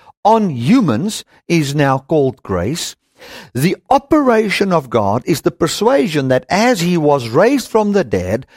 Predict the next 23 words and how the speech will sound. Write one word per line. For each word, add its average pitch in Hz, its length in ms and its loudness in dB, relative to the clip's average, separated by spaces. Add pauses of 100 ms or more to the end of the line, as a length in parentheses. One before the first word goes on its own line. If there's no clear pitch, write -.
(220)
those 185 520 2
who 185 120 0
believe 156 480 0
upon 202 280 0
him 170 220 0
shall 190 520 0
have 170 420 0
the 165 100 0
very 185 340 2
same 180 460 0
by 151 240 2
the 170 140 0
doing 127 460 -2
of 160 180 -4
God. 165 380 -6 (600)
This 156 420 0
faith 123 600 -2 (180)
was 156 420 0 (100)
in 226 200 0
the 302 100 0
people 196 500 0
of 185 200 -2
Rome 104 380 0